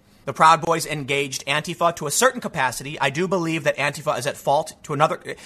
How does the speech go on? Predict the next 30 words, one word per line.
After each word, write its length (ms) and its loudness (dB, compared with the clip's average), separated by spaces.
It's, 120 4
it's 220 0
really, 200 0
really 140 0
complicated. 520 0
This, 340 4
this 420 0
particular 560 0
moment, 320 0
this 160 -2
fight 240 0
they 60 0
got 120 2
into, 240 -6
wasn't 640 0
necessarily 720 0
self-defense, 720 0
but 640 4
you 80 -6
could 80 -4
technically 340 4
argue 240 6
it 80 -4
was 320 2
because 280 -4
Antifa 380 0
had 240 0
robbed 380 4
someone 460 -2
earlier. 400 0